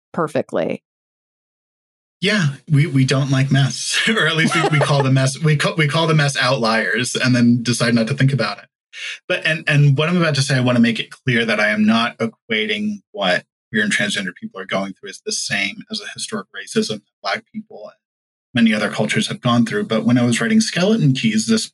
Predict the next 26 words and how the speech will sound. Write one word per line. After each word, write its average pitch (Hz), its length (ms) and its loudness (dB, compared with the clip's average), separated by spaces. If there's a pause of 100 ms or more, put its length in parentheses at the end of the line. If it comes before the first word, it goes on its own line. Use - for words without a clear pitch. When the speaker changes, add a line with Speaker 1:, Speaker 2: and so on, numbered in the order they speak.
(120)
Speaker 2:
point 117 160 2
really 110 260 4
struck - 360 -4
me 107 260 2
in 107 140 -10
terms - 480 0
of, - 60 -10 (840)
uh, 117 140 0
scientific 117 480 0
racism 113 500 2
in 98 80 -2
the 92 80 0
past, 123 440 -2
that 104 200 -2 (420)
anthropology, 139 680 0
for 87 140 -4
example, 92 360 -10
especially 143 440 2
in 113 80 4
America, 104 600 0 (340)
during 120 580 4
the 101 360 0 (320)
eighteenth 113 340 2
and 110 80 2
nineteenth 107 360 2
centuries, 123 380 0